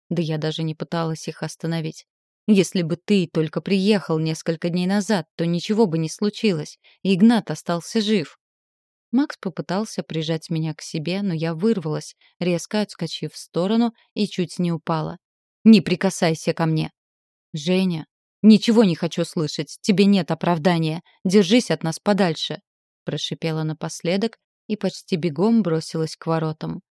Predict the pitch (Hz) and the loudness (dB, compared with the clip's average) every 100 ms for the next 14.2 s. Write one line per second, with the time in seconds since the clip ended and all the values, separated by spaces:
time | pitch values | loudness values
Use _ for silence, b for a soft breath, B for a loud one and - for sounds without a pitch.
0 | _ _ 196 226 311 247 226 - 165 165 | _ _ 2 2 0 -2 -4 -4 -6 -6
1 | - _ - 165 151 - 160 160 156 175 | -8 _ -6 -6 -6 -6 -4 -2 -2 -4
2 | 175 151 156 - 156 156 165 160 151 - | -4 -4 -6 -6 -4 -2 -2 -2 -4 -4
3 | 160 165 156 - _ _ _ 175 160 185 | -4 -4 -4 -8 _ _ _ -4 -4 -2
4 | 175 170 190 190 160 - 160 - 160 160 | 0 0 0 0 -2 -4 -8 -4 -4 -2
5 | 208 185 151 - 208 185 156 160 156 160 | -2 -2 -4 -4 0 0 0 -4 -4 -8
6 | 160 _ _ _ _ 254 269 254 185 156 | -8 _ _ _ _ 6 6 6 2 -2
7 | 165 160 156 175 165 175 190 180 - - | -2 -2 -2 -4 -6 -2 -2 -2 -8 -18
8 | _ - 170 165 208 214 160 - 196 247 | _ -8 -4 -2 0 0 -2 -4 -2 2
9 | 190 156 156 160 151 170 160 160 190 190 | 2 0 -2 -4 -4 -4 -4 -4 -2 -2
10 | 190 208 226 226 175 156 156 170 175 160 | 0 2 2 2 -2 -2 -2 -2 -2 -2
11 | 156 - _ _ _ _ 233 285 214 185 | -6 -10 _ _ _ _ 0 2 0 -2
12 | - 220 247 165 - - 165 160 160 - | -2 0 2 0 -6 -8 -6 -4 -4 -6
13 | 160 - 165 170 175 - 160 160 175 202 | -8 -4 -2 -2 -4 -4 -2 -2 -2 -4
14 | - 190 | -4 -6